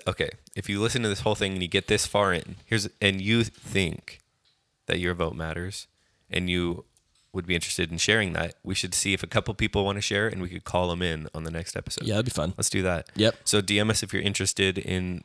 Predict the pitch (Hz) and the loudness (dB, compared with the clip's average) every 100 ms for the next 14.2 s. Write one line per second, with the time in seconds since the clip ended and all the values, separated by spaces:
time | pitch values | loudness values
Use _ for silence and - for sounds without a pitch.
0 | - 92 92 87 90 - 92 92 90 92 | -4 -4 -2 -2 0 2 2 2 0 0
1 | 87 90 90 - - - 104 107 104 110 | 0 0 -2 -2 0 2 0 0 0 0
2 | 92 85 85 87 - 90 - _ _ 90 | -2 -4 -4 -4 -4 -4 -6 _ _ -2
3 | 92 92 90 92 90 92 95 92 92 - | 0 2 0 0 -2 -2 -2 -2 -2 -2
4 | 101 95 82 - _ - 95 90 69 - | -2 -2 -6 -10 _ 0 4 4 4 0
5 | _ - 87 - 98 85 85 78 71 76 | _ -4 0 4 4 4 2 0 2 -2
6 | - 90 95 95 92 95 101 95 90 87 | 4 8 10 10 8 6 6 6 4 4
7 | 95 90 69 73 62 65 64 104 104 78 | 4 4 2 0 0 0 0 2 2 2
8 | - 95 95 87 - - 113 107 - - | 4 6 4 2 -2 2 2 0 -6 -20
9 | _ _ _ _ - 71 64 98 90 87 | _ _ _ _ 0 2 0 0 2 4
10 | 78 78 53 - - 92 82 - 123 113 | 2 0 -2 -4 0 2 2 2 6 8
11 | 107 - 117 117 110 101 98 98 101 101 | 6 6 6 6 6 6 6 4 6 4
12 | 92 - - 113 139 127 - 113 98 123 | 4 0 0 4 4 2 2 2 4 6
13 | 98 92 101 143 107 131 101 92 - 95 | 6 6 4 6 4 6 6 4 2 2
14 | 90 90 | 4 2